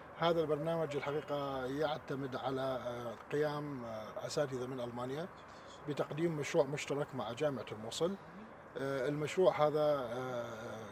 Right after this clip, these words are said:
كان تحت عنوان آفاق مستقبلية تطوير التعليم العالي في العراق في مجال التربية البدنية وعلوم الرياضة.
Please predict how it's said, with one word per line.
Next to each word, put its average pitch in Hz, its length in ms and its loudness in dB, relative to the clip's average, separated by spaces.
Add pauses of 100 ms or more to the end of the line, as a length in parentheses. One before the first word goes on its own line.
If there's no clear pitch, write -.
(180)
كان 143 280 -2
تحت 131 300 -2
عنوان 139 380 -2
آفاق 131 400 2
مستقبلية 131 540 -2
تطوير 135 380 -2
التعليم 123 400 -2
العالي 117 300 -2
في - 60 -10
العراق 117 340 -2 (500)
في 156 60 -2
مجال 147 340 6
التربية 131 340 -2
البدنية 117 420 -4
وعلوم - 340 -4
الرياضة. 117 440 -2